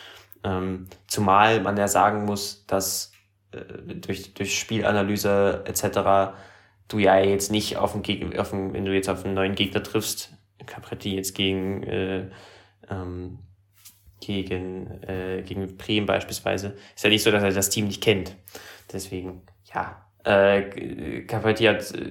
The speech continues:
äh, super Arbeit geleistet in, in, in Ferl und, äh, hat dort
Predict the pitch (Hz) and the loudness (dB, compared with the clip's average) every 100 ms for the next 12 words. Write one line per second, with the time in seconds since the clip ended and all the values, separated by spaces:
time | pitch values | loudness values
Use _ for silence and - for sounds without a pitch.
0 | - - - - - - 117 - 104 110 | -2 -2 -2 -6 -6 0 4 6 6 4
1 | 110 104 104 104 - 101 95 101 101 101 | 2 2 4 2 -2 -2 -2 0 0 0
2 | - 98 101 110 110 - - - - - | 2 4 6 4 -2 -16 -20 -20 -20 -6
3 | 107 101 95 98 - 101 95 95 87 - | -2 0 -2 -4 -6 -2 0 0 -2 -4
4 | - - 104 104 95 - | -8 -8 -6 -4 -4 -8